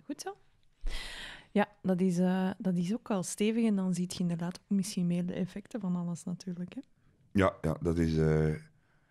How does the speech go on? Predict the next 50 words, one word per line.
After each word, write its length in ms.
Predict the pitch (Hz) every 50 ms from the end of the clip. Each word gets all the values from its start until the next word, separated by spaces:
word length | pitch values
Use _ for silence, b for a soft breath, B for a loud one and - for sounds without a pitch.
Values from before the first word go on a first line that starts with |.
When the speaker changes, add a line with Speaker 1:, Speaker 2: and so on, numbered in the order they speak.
| b b b b
Speaker 2:
dat 160 | - 82 80
baart 240 | 87 87 90 - 85
mij 80 | 85
ook 80 | - -
nog 120 | 78 76
het 80 | 85 80
meest 180 | 78 78 78 -
van 120 | - 78
alle 160 | 78 78 78
zorgen 320 | 76 78 82 78 76 76 71
zo. 120 | 69 64
Als 200 | - - 78 78
ik 100 | 80 -
nu 380 | 80 80 80 78 76 73 - - _ _ -
in 80 | 78
de 80 | 78 80
politiek 440 | 80 - 82 82 73 - 80 - 87
ook 140 | 82 -
ga 200 | - - 85 90
en 80 | 87 82
dergelijke, 460 | 82 90 87 85 82 - 85 82 -
is 140 | - 82 82
dat 300 | 82 80 78 78 76 -
omdat 260 | - 80 82 78 76 71
ik, 160 | - - - _ b b b b b b b b b b
omdat 280 | - 78 76 73 73
ik 80 | 71 -
naar 200 | 76 76 73 73
de 100 | 76 73
wereld 340 | 76 76 80 85 82 80 -
kijk 240 | - 78 80 80
en 80 | 73 73
dat 100 | 73 71 69
ik 60 | -
me 100 | 71 71
enorm 440 | 71 71 76 80 80 80 78 78 73
zorgen 300 | 78 80 78 78 82 76
maak 260 | 76 76 76 - -
over 200 | 78 76 78 76
hoe 140 | - - 76
dat 120 | 73 71
wij 120 | 71 71 69
omgaan 420 | 73 78 80 78 78 78 76 76
met 120 | 76 69
onze 200 | 71 73 71 -
Speaker 1:
Ja. 60 | - 208
Speaker 2:
zwaksten. 440 | 202 196 196 190 190 185 180 - - - B B B B B B B
Speaker 1:
Ja. 200 | 202 190 190 - -
Speaker 2:
En, 500 | - 71 71 71 71 71 69 71 69
eh, 60 | 67